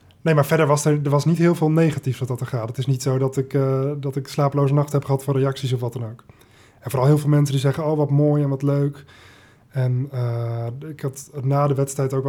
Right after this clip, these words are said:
wat items gemaakt, ook met mijn vriend samen. Die kwam dan bij, eh, die kwam dan bij Hart van Nederland, kwam die voorbij. En kreeg zelfs van een, iemand een keer van, "Wat leuk dat je zo'n goed voorbeeld bent voor de hele gay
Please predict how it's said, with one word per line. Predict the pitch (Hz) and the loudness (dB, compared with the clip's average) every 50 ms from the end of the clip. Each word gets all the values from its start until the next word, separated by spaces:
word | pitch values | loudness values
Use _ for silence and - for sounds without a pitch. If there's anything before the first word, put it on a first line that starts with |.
| 135 | -4
wat | - 135 139 | -4 -4 -4
items | 147 147 151 147 147 | -2 -2 -2 -4 -2
gemaakt, | - 147 143 131 127 135 135 147 | 0 0 0 0 0 -2 -2 -4
ook | 135 135 | -4 -2
met | 139 | 0
mijn | 135 135 123 | 0 0 0
vriend | - 165 175 170 | 0 0 0 0
samen. | 175 165 156 147 151 165 185 196 - - - - _ _ - | 0 0 0 2 0 0 -4 -6 -10 -16 -20 -20 _ _ -14
Die | 127 123 | -14 -10
kwam | - 131 127 127 | -8 -6 -4 -4
dan | 123 123 123 | -2 -2 -4
bij, | 123 120 117 120 123 139 143 | -4 -4 -4 -4 -6 -6 -6
eh, | 139 123 123 123 120 123 | -6 -6 -6 -6 -8 -8
die | 120 127 | -10 -8
kwam | - 135 127 131 | -6 -4 -4 -2
dan | 123 120 123 | -2 -4 -4
bij | 120 117 117 | -4 -4 -6
Hart | 117 113 117 - | -6 -8 -8 -8
van | - 131 123 | -6 -4 -4
Nederland, | 123 120 120 120 117 117 | -2 -2 -2 -4 -6 -6
kwam | 117 120 113 | -6 -6 -6
die | 120 117 | -6 -6
voorbij. | 113 131 117 120 117 120 120 131 123 - - - - - _ _ | -6 -6 -6 -4 -4 -4 -6 -6 -8 -12 -18 -20 -20 -20 _ _
En | - 135 | -8 -4
kreeg | - 143 139 | -2 -2 -2
zelfs | - 143 131 127 123 - | -2 -2 -4 -4 -6 -6
van | - 143 135 135 139 156 147 | -4 -2 -2 -2 -2 -2 -4
een, | 147 151 165 | -6 -6 -4
iemand | 170 147 147 143 139 | -4 -2 -2 -2 -2
een | 147 | -2
keer | 143 147 143 139 135 | -2 0 0 -2 -2
van, | - 143 139 143 | -2 -2 -2 0
"Wat | 143 139 135 | 0 -2 -2
leuk | 143 147 151 156 147 | 0 0 0 0 -2
dat | 151 147 143 | -2 -4 -4
je | - | -2
zo'n | - 143 | -2 -2
goed | 139 - 147 - | -2 -4 -6 -6
voorbeeld | - 156 147 135 147 139 139 - - | -4 -2 -2 0 -2 -2 -4 -6 -4
bent | - 147 143 147 147 | -2 -2 -2 -2 -4
voor | - 147 | -4 -2
de | 143 139 | -2 0
hele | 139 143 143 139 139 139 135 135 135 131 123 | 2 2 2 0 0 0 0 -2 -2 -2 -2
gay | 131 143 147 | 0 0 2